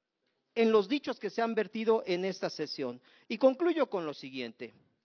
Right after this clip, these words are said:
Por supuesto que hay una urgencia, por supuesto que existe,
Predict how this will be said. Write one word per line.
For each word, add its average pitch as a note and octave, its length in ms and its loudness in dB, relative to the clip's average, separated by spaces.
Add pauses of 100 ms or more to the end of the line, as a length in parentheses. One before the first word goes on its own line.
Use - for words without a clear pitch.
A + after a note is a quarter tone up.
(200)
Por B3 160 -6
supuesto D4+ 640 -4
que C#4+ 80 -4
hay C4+ 120 -4
una C4 160 -4
urgencia, G3+ 840 -4 (460)
por A#3+ 160 8
supuesto B3 520 -2
que A3+ 100 -2
existe, A3 640 -4